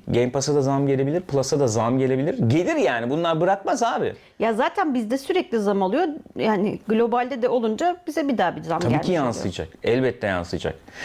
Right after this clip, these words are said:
Speaker 1: E, seksen dolar oyun dediğin zaman sen, dediğim gibi üç bin liraları geçen oyun fiyatları burada görmeye başlayacağız yeni çıkan oyunlarda.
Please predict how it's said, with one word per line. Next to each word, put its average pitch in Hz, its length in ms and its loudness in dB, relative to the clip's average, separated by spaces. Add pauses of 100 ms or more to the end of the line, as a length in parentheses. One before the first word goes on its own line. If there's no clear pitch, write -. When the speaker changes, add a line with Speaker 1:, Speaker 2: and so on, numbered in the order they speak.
(140)
Speaker 1:
E, 107 80 2
seksen 165 500 0
dolar 165 180 2
oyun 165 300 2
dediğin 156 260 0
zaman 110 360 2
sen, - 260 -2 (640)
dediğim 120 300 4
gibi 107 300 0
üç - 260 -2
bin 123 140 2
liraları 95 260 4
geçen 117 360 0
oyun 92 220 2
fiyatları 101 540 0
burada 113 180 2
görmeye 110 440 2
başlayacağız 101 560 0
yeni 98 160 2
çıkan 92 240 -2
oyunlarda. 80 600 0